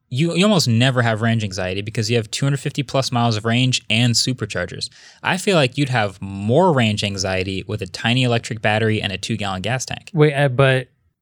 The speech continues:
Speaker 2: are there a lot of superchargers in New York City?
Speaker 1: Enough that you could go around the city a thousand times with them, yeah. There's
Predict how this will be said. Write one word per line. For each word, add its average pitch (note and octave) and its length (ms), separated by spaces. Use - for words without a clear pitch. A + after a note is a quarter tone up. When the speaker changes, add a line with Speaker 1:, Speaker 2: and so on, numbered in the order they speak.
Speaker 2:
are C3 120
there C3+ 100
a C#3+ 60
lot C#3+ 160
of B2+ 40
superchargers B2+ 560
in A#2+ 240
New A2+ 60
York G#2+ 200
City? A2+ 500
Speaker 1:
Enough A#2+ 380
that A2 160
you G#2+ 160
could G2 240
go A2+ 100
around G#2 220
the G2+ 60
city G#2 240
a F#2 40
thousand F#2+ 340
times A2 320
with F2+ 100
them, G#2+ 160
yeah. G#2 300
There's A#2 400